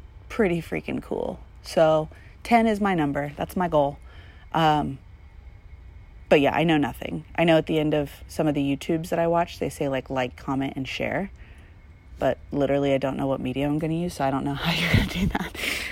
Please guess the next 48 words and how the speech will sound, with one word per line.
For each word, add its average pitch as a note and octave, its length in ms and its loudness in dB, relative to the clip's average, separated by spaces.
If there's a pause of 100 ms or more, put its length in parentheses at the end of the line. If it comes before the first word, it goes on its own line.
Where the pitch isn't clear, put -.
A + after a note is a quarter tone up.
(160)
Um, E3+ 460 4 (300)
but G3+ 120 8
anyway, G3+ 460 8
reach B3+ 240 6
out. A#3+ 260 6
If A#3 160 4
you A#3 80 10
know G#3+ 200 10
me C4 220 10
and A3+ 80 8
you G#3 80 8
have G#3 160 8
my G#3 120 10
number G3 320 8
or A3+ 40 10
my F3 160 6
email G#3+ 320 6
or A#3+ 60 6
whatever, B3+ 380 4
reach A3+ 240 4
out A3+ 200 8
if A3 140 2
you G3+ 80 4
hear G#3 180 4
this B3 340 2 (100)
and, F#3+ 320 4
uh, E3+ 200 8 (580)
let G3 140 4
me G#3+ 80 6
know A3+ 120 8
what A3 180 4
you G#3+ 60 -2
think, A3 360 4
if F3+ 120 -2
you're G3 100 2
excited G3+ 520 4
or F3+ 80 6
if E3+ 120 2
you F3+ 80 2
have F3 160 6
ideas F3+ 560 4
that E3+ 120 2
you F3 100 0
want F3 160 2
me F3+ 80 2
to E3+ 100 -2
talk E3+ 220 0
about A#3 380 8